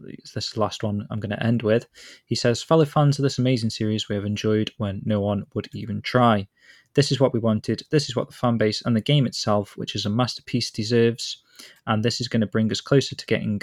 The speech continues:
four. I know it. Stars have aligned, I believe." It's a nice, uh, comment just to, to end.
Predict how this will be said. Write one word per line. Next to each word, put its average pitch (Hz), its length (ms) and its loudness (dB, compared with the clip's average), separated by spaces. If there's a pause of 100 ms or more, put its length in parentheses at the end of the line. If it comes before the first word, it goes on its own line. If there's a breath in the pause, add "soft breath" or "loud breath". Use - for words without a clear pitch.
four. 98 520 0 (340)
I 120 140 6
know 104 180 4
it. 104 260 0
Stars 101 420 -2
have 101 100 -8
aligned, 98 480 -2
I 98 160 -6
believe." - 520 -8 (1200 loud breath)
It's - 120 -12
a - 40 -6
nice, 101 480 -4
uh, 104 300 -2
comment 101 380 -4
just - 260 -10
to, - 140 -12 (180)
to - 160 -14
end. 104 400 -6